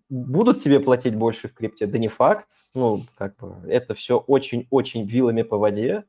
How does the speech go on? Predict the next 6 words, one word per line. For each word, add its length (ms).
да. 320
А, 600
это 240
раз. 420
Во-вторых, 680
а, 460